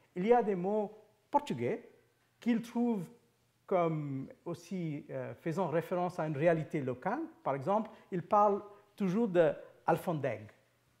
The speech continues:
hein, pour parler de, de, de, des douanes, hein, alfandega. Et, et il parle, par exemple, toujours aussi des,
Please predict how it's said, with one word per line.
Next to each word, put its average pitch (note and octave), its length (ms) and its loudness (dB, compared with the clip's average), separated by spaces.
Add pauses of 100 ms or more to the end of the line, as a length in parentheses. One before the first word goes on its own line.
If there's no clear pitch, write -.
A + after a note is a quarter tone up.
(140)
hein, - 60 -18 (340)
pour D3+ 200 -6
parler D#3+ 360 2
de, C3+ 400 -2
de, B2+ 140 -6
de, A2+ 240 -10
des A#2 180 -8
douanes, B2 300 -4 (420)
hein, - 40 -16 (100)
alfandega. A#2+ 560 -8 (540)
Et, E3+ 180 6
et D#3+ 400 2
il D#3 100 2
parle, F3+ 280 10
par D#3+ 120 6
exemple, D#3+ 320 2
toujours E3+ 460 2
aussi E3 340 -2
des, C#3 300 2